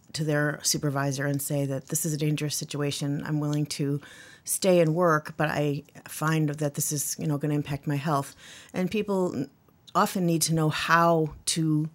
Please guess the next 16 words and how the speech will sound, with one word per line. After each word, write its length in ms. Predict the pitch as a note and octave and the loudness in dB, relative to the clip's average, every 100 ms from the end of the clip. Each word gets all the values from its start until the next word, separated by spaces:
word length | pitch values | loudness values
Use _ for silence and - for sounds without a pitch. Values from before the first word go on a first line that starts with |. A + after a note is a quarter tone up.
| - - _ _ _ | -12 -20 _ _ _
navigate 580 | E3 D#3+ F3 D#3 D3 C#3+ | 0 4 4 4 2 2
some 140 | - D#3 | 2 0
of 140 | C#3+ | 0
those 260 | D3+ C#3 D3 | 0 -2 0
rights. 440 | C#3 C#3 - - - - | -2 -2 -6 -8 -10 -14
So 240 | - F#3+ E3+ | -2 2 4
the 120 | E3 | 2
two 260 | - A#3+ | -2 -2
components 540 | A3 G3 E3+ F#3 D#3+ D#3+ | -2 0 2 2 2 2
are 100 | D3+ | 2
knowing 600 | D#3+ F#3+ A#3 F#3+ E3+ - | 4 4 4 4 0 0
what 240 | D3 D3 | -2 -2
those 240 | D3 C#3 D3+ | -2 -2 0
rights 260 | C#3 C3+ | -2 -2
might 260 | C#3+ C#3 C#3+ | -2 -2 -2
be. 320 | C#3+ C3+ C#3+ | -4 -4 -6